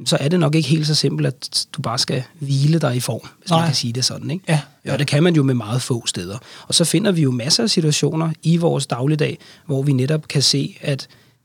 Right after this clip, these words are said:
Speaker 1: det er ikke helt så simpelt som, at smerte og skade er det samme, men vi taler om det på den måde. De fleste har prøvet at spise noget meget koldt, en is,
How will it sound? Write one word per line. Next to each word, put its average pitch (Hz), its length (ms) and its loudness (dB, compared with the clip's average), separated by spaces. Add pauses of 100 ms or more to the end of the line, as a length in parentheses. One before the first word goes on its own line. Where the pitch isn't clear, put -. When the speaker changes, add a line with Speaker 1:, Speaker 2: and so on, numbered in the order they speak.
Speaker 1:
det 139 100 -2
er 143 40 -4
ikke 165 180 2
helt 175 240 0
så 147 120 0
simpelt 170 360 0
som, 139 160 0
at 131 60 -2
smerte 131 300 -2
og 147 60 2
skade 127 240 -2
er 143 40 0
det 143 100 2
samme, 135 260 0 (100)
men 135 140 2
vi 139 60 0
taler 151 420 0
om 120 140 -6
det 139 100 -2
på 135 60 -4
den 117 180 -6
måde. 131 240 -10 (420)
De 139 40 -6
fleste 143 340 2
har 131 80 2
prøvet 131 240 0
at 135 60 2
spise 143 460 0
noget 131 160 2
meget 127 200 0
koldt, - 340 -4 (280)
en 120 140 -8
is, 143 340 0